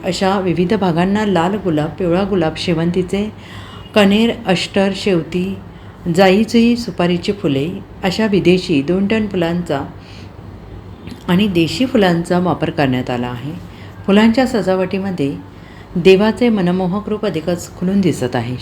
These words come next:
श्रावण महिन्यातील पहिलीच एकादशी असल्यामुळे हजारोंच्या संख्येनं भाविक पंढरपुरात दाखल झाले आहेत. पण विठ्ठल मंदिरात केलेली फुलांची सजावट आणि विठ्ठलाचे दर्शन घेण्यासाठी भाविकांनी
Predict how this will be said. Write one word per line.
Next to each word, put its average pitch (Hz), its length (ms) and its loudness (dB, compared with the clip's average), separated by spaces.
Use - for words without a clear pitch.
श्रावण 160 300 2
महिन्यातील 190 580 -2
पहिलीच 170 480 0
एकादशी 170 460 0
असल्यामुळे 151 580 -2
हजारोंच्या 208 540 2
संख्येनं 165 640 0
भाविक 170 320 0
पंढरपुरात 170 680 -2
दाखल 139 260 -2
झाले 123 260 -2
आहेत. 117 260 -4
पण 160 300 0
विठ्ठल 190 340 -2
मंदिरात 220 600 0
केलेली 165 320 0
फुलांची 151 420 -4
सजावट 147 500 -4
आणि 160 160 -4
विठ्ठलाचे 165 640 -2
दर्शन 170 420 0
घेण्यासाठी 226 480 0
भाविकांनी 147 560 -2